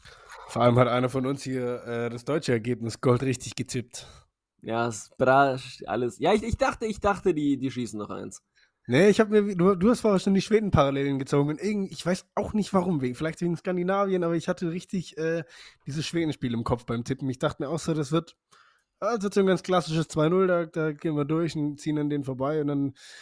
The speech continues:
Speaker 1: stehen wir im, im Viertelfinale und dann schauen wir mal weiter. Also da hab ich meine Punkte geholt, aber jetzt fragen wir mal unseren Kicktipp-Aktuell-Professor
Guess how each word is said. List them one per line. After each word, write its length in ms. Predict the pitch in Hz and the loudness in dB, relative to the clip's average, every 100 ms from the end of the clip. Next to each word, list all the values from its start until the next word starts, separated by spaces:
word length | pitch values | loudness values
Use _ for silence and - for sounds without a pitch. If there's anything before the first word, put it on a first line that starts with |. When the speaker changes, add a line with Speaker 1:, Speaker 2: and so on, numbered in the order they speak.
| - - | -20 -8
Speaker 1:
stehen 240 | - 147 | -2 0
wir 100 | 147 | 2
im, 160 | 139 131 | 0 -2
im 220 | 131 123 | -4 -4
Viertelfinale 540 | 151 156 143 143 143 | -4 -2 0 0 0
und 40 | 135 | -2
dann 140 | 135 | 0
schauen 140 | 135 | 0
wir 100 | 131 | 0
mal 140 | 127 120 | 0 0
weiter. 260 | 123 113 | -2 -2
Also 160 | 107 120 | -4 -2
da 60 | 131 | -2
hab 40 | |
ich 80 | 135 | 0
meine 160 | 139 | 0
Punkte 300 | 131 170 156 | 6 4 4
geholt, 240 | 135 139 147 | 0 0 0
aber 160 | 123 | -2
jetzt 140 | 123 - | -4 -4
fragen 220 | 139 139 | -6 -4
wir 60 | 131 | -6
mal 160 | 131 | -6
unseren 360 | 123 123 120 123 | -4 -4 -4 -4
Kicktipp-Aktuell-Professor 1200 | 139 135 123 110 - 117 113 - 107 110 113 104 | -4 -6 -6 -6 -4 -4 -2 -4 -6 -8 -8 -10